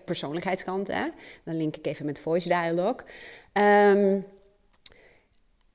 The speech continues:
eigenlijk gaat het erom dat je in je bus, als jullie die metafoor allemaal nog, eh, scherp hebben,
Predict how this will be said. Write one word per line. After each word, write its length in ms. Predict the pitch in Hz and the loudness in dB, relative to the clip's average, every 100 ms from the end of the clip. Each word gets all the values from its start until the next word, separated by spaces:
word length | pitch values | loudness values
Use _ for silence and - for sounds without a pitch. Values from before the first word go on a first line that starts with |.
| _ | _
eigenlijk 440 | - 285 311 277 262 | -6 -4 -2 -4 -4
gaat 340 | - 269 277 | -2 0 0
het 20 | |
erom 540 | 220 - 214 220 220 226 - _ | 0 0 -2 0 -2 -6 -10 _
dat 340 | 190 190 190 - | -6 -4 -4 -2
je 220 | 180 - | -4 -2
in 220 | - 202 185 | -2 0 0
je 120 | 160 | -2
bus, 500 | 151 240 269 - - | 2 2 0 -6 -10
als 160 | - 190 | -12 -8
jullie 220 | 196 185 | -6 -4
die 80 | 185 | -2
metafoor 500 | 180 180 185 - 180 | -2 -6 -6 -4 -4
allemaal 260 | 185 175 175 | -4 -4 -4
nog, 240 | 175 - | -6 -10
eh, 120 | 175 180 - | -12 -12 -12
scherp 380 | - - 180 185 | -12 -10 -10 -8
hebben, 380 | 175 185 240 | -6 -4 -4